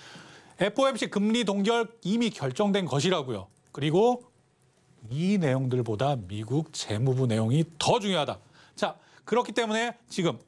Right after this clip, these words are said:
이런 정도의 반등이 아니라 이제는 더 높은 반등을 우리가 기대할 수 있다. 이렇게 생각을 하셔야 되고요. 제가 반등 이렇게 나올 때 뭐가 제일 먼저 올라간다고 얘기 드렸었나요?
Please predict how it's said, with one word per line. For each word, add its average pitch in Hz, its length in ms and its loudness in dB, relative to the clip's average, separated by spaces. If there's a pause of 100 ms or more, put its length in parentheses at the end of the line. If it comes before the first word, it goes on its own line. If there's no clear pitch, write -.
(1300)
이런 151 460 0
정도의 135 500 2
반등이 113 480 -2
아니라 120 340 2
이제는 202 500 0 (640)
더 180 680 2
높은 165 500 -6
반등을 139 320 0
우리가 139 260 2
기대할 147 300 0
수 - 100 -6
있다. 131 160 -4
이렇게 123 480 -2
생각을 143 300 2
하셔야 135 220 2
되고요. 127 300 2 (340)
제가 240 260 0
반등 226 360 -2
이렇게 208 280 0
나올 170 240 -2
때 214 320 2 (480)
뭐가 156 460 2
제일 156 300 2
먼저 135 360 2
올라간다고 120 800 0
얘기 98 180 -2
드렸었나요? 101 560 -2